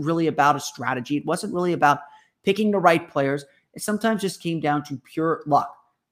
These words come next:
My best guy had two games this week for some reason. His best guy had four.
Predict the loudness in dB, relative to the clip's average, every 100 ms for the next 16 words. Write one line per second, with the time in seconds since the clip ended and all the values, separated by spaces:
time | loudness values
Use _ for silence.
0 | _ 4 6 6 2 6 8 8 6 4
1 | 2 6 6 6 2 0 0 0 0 0
2 | 2 2 -2 -4 -8 _ _ _ 0 2
3 | 4 4 4 6 6 6 2 2 0 2
4 | 2